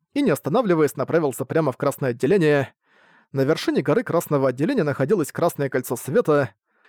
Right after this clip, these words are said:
испускающее красный свет во все стороны, из-за чего всё вокруг казалось одним большим морем крови. Силуэт Ван Линя помчался прямо туда,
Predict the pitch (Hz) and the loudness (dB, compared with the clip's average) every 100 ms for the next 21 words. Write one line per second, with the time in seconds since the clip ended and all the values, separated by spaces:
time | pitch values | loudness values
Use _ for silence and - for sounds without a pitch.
0 | _ 135 127 - 123 220 247 226 254 208 | _ -4 -4 -4 -2 0 2 2 0 0
1 | 139 165 156 131 143 135 127 127 - 190 | 0 0 -2 -2 -2 -2 -2 -4 -2 2
2 | 214 160 156 143 _ _ _ - 269 139 | 4 4 2 0 _ _ _ -6 -2 -2
3 | - 139 185 180 - 240 156 - 320 160 | -2 0 2 2 0 -2 0 0 -2 0
4 | 143 156 127 135 262 160 131 - 190 147 | 2 2 0 -2 0 0 0 0 0 2
5 | 143 131 156 139 123 90 - - _ _ | 0 0 0 0 0 -4 -10 -16 _ _
6 | _ _ _ _ - 131 120 151 233 262 | _ _ _ _ -4 -2 4 4 4 2
7 | 190 180 220 156 127 147 - 123 143 123 | 2 2 0 -2 0 -2 -2 -4 -2 -2
8 | 120 143 196 127 | 0 2 2 0